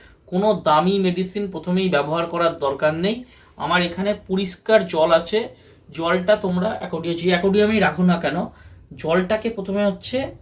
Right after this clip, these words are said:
ফিফটি পার্সেন্ট চেঞ্জ করে নেবে, অর্ধেক চেঞ্জ করে ফ্রেশ জল দেবে। আমার যেহেতু নতুন জল দেওয়া আছে, আমি আর চেঞ্জ করিনি। ও-, ওই অ্যাকোয়ারিয়াম থেকে মাছগুলো তুলে নিয়ে এসে আমি এই অ্যাকোয়ারিয়ামে ছেড়েছি।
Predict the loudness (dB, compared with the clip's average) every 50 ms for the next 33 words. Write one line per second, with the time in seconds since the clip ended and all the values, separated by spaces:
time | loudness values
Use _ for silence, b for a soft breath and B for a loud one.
0 | -18 -16 -16 -12 -10 -6 -2 0 0 0 0 0 -2 -2 0 2 2 4 4 2
1 | 0 -2 -2 -2 0 0 2 4 4 2 2 0 -2 -2 -2 -2 -2 0 0 0
2 | -2 -4 -4 -4 -4 -2 0 2 2 2 2 2 2 4 4 4 2 0 -2 -2
3 | -2 -2 0 0 0 2 2 2 2 2 2 0 0 0 0 0 2 4 4 4
4 | 4 4 4 4 4 4 2 0 2 0 0 0 2 2 2 2 0 -4 -2 0
5 | 0 0 0 0 -2 -6 B B B B B B B -8 -8 -6 2 4 6 6
6 | 8 6 4 4 4 2 2 2 2 0 -2 -2 -2 0 0 0 0 -2 -2 -2
7 | -2 -2 -2 0 0 2 2 2 0 0 0 0 0 0 2 2 2 2 2 0
8 | 0 0 0 0 0 0 -2 0 0 0 0 0 -4 -8